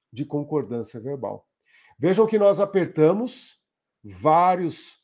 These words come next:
botões, alguns mais comuns, alguns mais frequentes, alguns bastante exóticos, né? Mas é essa cabeça que quem presta concurso tem. Cada um daqueles botões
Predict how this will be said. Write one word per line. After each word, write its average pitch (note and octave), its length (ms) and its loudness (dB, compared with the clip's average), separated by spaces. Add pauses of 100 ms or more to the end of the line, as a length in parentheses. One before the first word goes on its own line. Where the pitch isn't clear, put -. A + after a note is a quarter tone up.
(160)
botões, D3+ 920 -4 (560)
alguns D3 680 -2
mais C#3+ 460 -2
comuns, D#3 580 -4
alguns C#3 400 -4
mais C3+ 240 -4
frequentes, E3 640 -4 (260)
alguns D3 380 -4
bastante G3 480 -6
exóticos, G3 800 -10 (340)
né? F3+ 160 -4
Mas F3 220 0
é D3+ 220 2
essa A3+ 280 -2
cabeça D#3+ 840 -4 (460)
que D3+ 260 -2
quem A3 300 0
presta D3+ 360 0
concurso D#3+ 500 -6
tem. D#3+ 300 -8 (440)
Cada A3 340 2
um G#3 100 2
daqueles D3+ 380 -2
botões D3 640 2